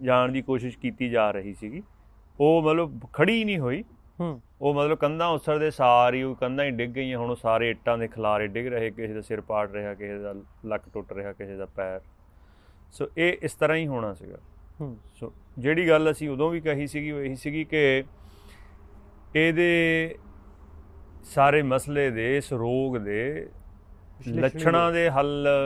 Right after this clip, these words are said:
Speaker 1: ਕਰਕੇ ਤੁਸੀਂ ਇਹਦਾ ਹੱਲ ਨਹੀਂ ਕੱਢ ਸਕਦੇ। ਤੇ ਇਹਦੇ ਲਈ ਵਿਆਪਕ, ਗੰਭੀਰ ਪੜਚੋਲ ਦੀ ਲੋੜ ਹੈ। ਸੋ ਉਹਦੀ ਅਣਹੋਂਦ ਦੇ
Speaker 2: ਹੂੰ।
Speaker 1: ਵਿੱਚ ਇਹ ਗੱਲ ਪੁਖਤਾ ਰੂਪ 'ਚ ਸਹੀ ਸੇਧ ਜਾਣੀ ਨਹੀਂ ਹੈ।
Speaker 2: ਸਿੰਘ ਸਾਹਿਬ, ਜਿਵੇਂ ਤੁਸੀਂ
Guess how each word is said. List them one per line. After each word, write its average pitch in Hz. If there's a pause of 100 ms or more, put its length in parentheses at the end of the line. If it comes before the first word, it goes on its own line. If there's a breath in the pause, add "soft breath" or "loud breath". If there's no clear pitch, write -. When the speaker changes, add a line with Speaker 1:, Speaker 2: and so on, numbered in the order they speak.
(840)
Speaker 1:
ਕਰਕੇ 127
ਤੁਸੀਂ 120
ਇਹਦਾ 120
ਹੱਲ 113
ਨਹੀਂ 123
ਕੱਢ 120
ਸਕਦੇ। 101 (520 soft breath)
ਤੇ -
ਇਹਦੇ 165
ਲਈ 165
ਵਿਆਪਕ, 123 (200)
ਗੰਭੀਰ 110 (920)
ਪੜਚੋਲ 120
ਦੀ 98
ਲੋੜ 92
ਹੈ। -
ਸੋ 143
ਉਹਦੀ 170
ਅਣਹੋਂਦ 151
ਦੇ 156
Speaker 2:
ਹੂੰ। 147
Speaker 1:
ਵਿੱਚ 127 (180)
ਇਹ 127
ਗੱਲ 113 (340)
ਪੁਖਤਾ 139
ਰੂਪ 120
'ਚ -
ਸਹੀ 117
ਸੇਧ 117 (100)
ਜਾਣੀ 104
ਨਹੀਂ 90
ਹੈ। 80 (440 soft breath)
Speaker 2:
ਸਿੰਘ 160
ਸਾਹਿਬ, 190
ਜਿਵੇਂ 175
ਤੁਸੀਂ 180